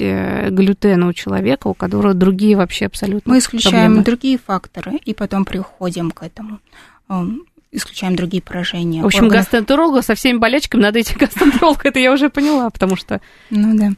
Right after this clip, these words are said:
Speaker 1: Мгм.
Speaker 2: Исключаем другие проблемы и приводим к тому,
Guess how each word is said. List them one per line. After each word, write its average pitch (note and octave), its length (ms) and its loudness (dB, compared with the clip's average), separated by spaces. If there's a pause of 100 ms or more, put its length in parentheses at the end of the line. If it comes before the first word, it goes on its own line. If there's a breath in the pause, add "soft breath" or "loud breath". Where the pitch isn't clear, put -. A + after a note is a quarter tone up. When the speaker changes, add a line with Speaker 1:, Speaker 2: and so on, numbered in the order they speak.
(140)
Speaker 1:
Мгм. G3+ 180 2
Speaker 2:
Исключаем A3+ 400 2
другие A#3+ 280 2
проблемы F#3 640 0
и A3 480 0
приводим F#3 440 -6
к - 60 -16
тому, F#3+ 520 -4